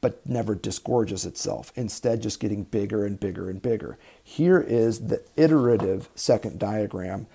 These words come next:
that we developed in this series. The big other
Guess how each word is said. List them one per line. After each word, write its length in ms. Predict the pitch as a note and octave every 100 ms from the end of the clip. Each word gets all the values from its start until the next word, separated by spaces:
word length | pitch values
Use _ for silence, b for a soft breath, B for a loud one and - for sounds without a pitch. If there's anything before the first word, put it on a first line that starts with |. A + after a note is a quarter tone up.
| b
that 100 | G#2+
we 100 | G#2
developed 500 | A2+ G2+ D#2+ E2+ -
in 140 | F#2 F2+
this 160 | F2
series. 540 | - - - A#1 - - b b b -
The 180 | A#2
big 460 | G#2+ C3 D3+ D#3 C#3 -
other 540 | A#2+ C#3 G#2+ F#2+ G#2